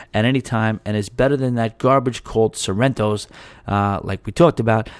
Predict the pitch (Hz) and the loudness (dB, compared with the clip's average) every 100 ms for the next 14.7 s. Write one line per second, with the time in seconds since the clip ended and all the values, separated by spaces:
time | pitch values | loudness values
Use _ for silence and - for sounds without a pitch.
0 | - 110 131 131 123 120 113 - - - | -4 2 4 4 0 0 0 -4 -14 -2
1 | 123 120 113 110 - 101 107 117 92 - | 2 2 2 -2 -2 -4 0 0 0 -8
2 | - 113 104 - - 135 135 127 123 113 | -4 -4 -2 -8 -2 2 4 2 0 0
3 | 117 113 - - - - - 110 - 170 | 0 0 -4 -10 -12 -20 -10 -8 0 0
4 | 180 147 - 147 147 127 110 107 101 - | 0 -4 -2 0 2 2 2 0 -4 -12
5 | - - - 120 117 110 - 160 202 160 | -20 -18 -4 0 2 0 -2 2 4 4
6 | 117 - _ 135 127 107 - 120 165 165 | 2 -8 _ 4 4 4 0 0 2 0
7 | 165 131 107 156 127 110 117 117 120 117 | -2 -2 2 2 2 0 0 2 2 6
8 | 196 - 143 131 - 147 120 107 123 113 | 6 4 -2 -4 -2 0 0 0 0 0
9 | 104 98 - 87 - - - - - - | -2 -2 -2 -2 -4 -16 -20 -20 -20 -4
10 | 113 107 107 - - 123 120 139 139 143 | 0 2 0 -4 -8 -2 0 2 2 0
11 | 143 - 143 143 131 123 113 - - - | 0 0 2 2 2 0 -2 -6 -10 -8
12 | 113 160 131 110 110 - 127 104 117 107 | 4 6 6 2 -2 2 2 2 0 0
13 | 127 117 104 104 123 113 110 - 120 104 | 0 0 -2 -4 -2 0 -2 0 0 0
14 | - - 95 - - 127 101 | -2 -8 -8 -4 0 2 0